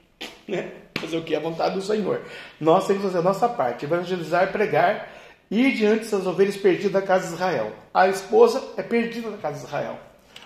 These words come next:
O marido, coitado, não tem oportunidade. Mas a criança teve uma enfermidade, né? Uma especialidade da minha área, nesse caso de caganeira, né? Barriga inchada,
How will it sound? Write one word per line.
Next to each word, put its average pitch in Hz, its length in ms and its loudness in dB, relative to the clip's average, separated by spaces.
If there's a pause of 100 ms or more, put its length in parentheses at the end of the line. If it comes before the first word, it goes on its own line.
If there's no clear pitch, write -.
(120)
O 170 100 -2
marido, 214 420 2
coitado, 151 420 -4
não 165 120 -4
tem 175 100 -6
oportunidade. 175 800 -6 (440)
Mas 262 160 4
a 156 60 4
criança 214 500 0
teve 151 240 -4
uma 139 120 -6
enfermidade, 131 720 -12 (640)
né? 170 300 -8 (440)
Uma 131 160 -8
especialidade 143 600 -2
da 143 80 -2
minha 156 200 -4
área, 151 280 0
nesse 156 240 -8 (100)
caso 147 300 -2
de 139 100 -10
caganeira, 165 640 0
né? 156 260 -4 (220)
Barriga 147 360 -6
inchada, 165 520 -6